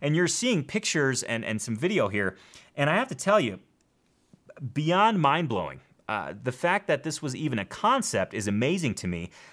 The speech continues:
but to see it being carried out, quite simply mind-blowing. Uh, she says in one of her posts, "Been busy growing guitars from mushrooms. The Mi-, the Mycocaster series is in full production.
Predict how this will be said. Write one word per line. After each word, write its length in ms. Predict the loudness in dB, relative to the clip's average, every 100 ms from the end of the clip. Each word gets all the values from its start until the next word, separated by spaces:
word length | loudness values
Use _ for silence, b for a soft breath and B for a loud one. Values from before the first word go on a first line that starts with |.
| _
but 160 | 2 2
to 100 | -2
see 220 | -2 0
it 140 | 0
being 200 | 0 0
carried 380 | 0 0 2 4
out, 320 | 4 4 0 -8 _ _ _ _ _ _ _ -4
quite 280 | 2 2 2
simply 460 | -4 -4 -2 -2
mind-blowing. 760 | 2 4 4 2 0 -4 -4 -8 B B
Uh, 160 | 2 2
she 120 | 2
says 280 | 2 4 4
in 80 | 2
one 100 | 2
of 80 | 2
her 80 |
posts, 500 | 0 2 2 2 -2 -10 b b 2
"Been 200 | 2 4
busy 380 | 2 2 0 -2
growing 400 | 2 2 2 -2
guitars 640 | -4 2 4 4 2 -6 -8
from 240 | -2 0
mushrooms. 580 | 2 2 -2 -4 -6 -12 -18 B B B -2
The 100 | 0
Mi-, 420 | 4 4 4 0
the 120 | -2 2
Mycocaster 1120 | 4 2 2 0 0 -2 -2 -4 -4 -4 -6 b -14
series 540 | -4 0 2 2 0
is 220 | -4 -2
in 140 | -2 -4
full 320 | -2 0 0
production. 640 | 2 2 2 -2 -10 -12